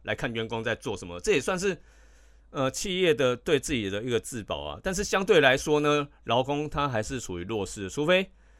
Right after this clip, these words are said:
嗯，还有一，一个将来可以考虑的做法，就是，呃，揭弊者法案这个系统可以导入A I管理，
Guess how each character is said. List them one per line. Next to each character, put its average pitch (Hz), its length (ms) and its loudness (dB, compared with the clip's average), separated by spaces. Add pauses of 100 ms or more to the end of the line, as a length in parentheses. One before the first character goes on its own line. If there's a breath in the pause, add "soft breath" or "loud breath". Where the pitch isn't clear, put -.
(180 soft breath)
嗯， 127 360 -4 (960)
还 147 120 -2
有 165 140 4
一， 170 240 -2 (160)
一 175 60 -8
个 147 100 4
将 147 180 0
来 123 140 2
可 123 100 -2
以 123 80 -2
考 85 200 -4
虑 101 160 -6
的 90 80 -4
做 92 200 -6
法， 76 160 -8
就 95 140 -8
是， 87 340 -8 (380)
呃， 95 280 -8
揭 165 260 -4
弊 165 200 -4
者 107 280 -4
法 90 240 -4
案 107 280 -4 (300)
这 - 80 -14
个 107 180 0
系 120 240 -6
统 82 240 -10 (200)
可 120 100 0
以 127 180 -2
导 98 140 -2
入 113 220 -4
A 104 200 -4
I 101 140 -2
管 87 300 -8
理， 90 200 -14